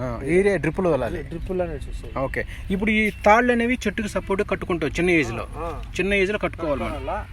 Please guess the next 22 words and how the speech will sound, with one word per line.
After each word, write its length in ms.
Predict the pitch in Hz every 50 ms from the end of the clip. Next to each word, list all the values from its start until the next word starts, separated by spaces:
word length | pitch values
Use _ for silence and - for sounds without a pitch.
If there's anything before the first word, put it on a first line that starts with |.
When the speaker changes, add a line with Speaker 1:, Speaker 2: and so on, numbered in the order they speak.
| - - 139
Speaker 1:
ఆ. 160 | 139 135 123
Speaker 2:
అందుకే 380 | - - 175 175 - - 185 170
ఇలా 160 | 160 156 156
లాగులు 400 | 151 160 185 202 190 190 190 175
వేసేస్తారు 440 | 185 180 - 190 165 - - 156 123 -
కదా, 260 | 143 151 185 196 170 127 - -
Speaker 1:
ఆ. 160 | 131 131 123 120 -
Speaker 2:
సైడ్లు 220 | 202 214 208 202 196
ఇటు 100 | 175 -
సైడ్ 180 | - 165 151
అలా. 460 | 143 123 - - - - - - 147 143
Speaker 1:
ఆ. 200 | 139 123 110 101 - - - - - - - - - - - - - - - - -
రైట్. 180 | 135 135 131
దీని 180 | 143 156 196 190
స్పేసింగ్ 420 | - - 240 254 254 - 254 240
ఎంతనా? 340 | 220 208 185 196 196 240 277 - - -
Speaker 2:
ఆ? 60 | 214 269 - - -
Speaker 1:
స్పేసింగ్ 440 | - - - 190 196 - - 196 185
ఎంత? 200 | 175 170 170 202
Speaker 2:
స్పే-, 440 | 220 240 - - - - 156 156 151
స్పేసింగ్ 400 | - - 160 151 - 160 156 151
ఎంత? 220 | 151 - 240 254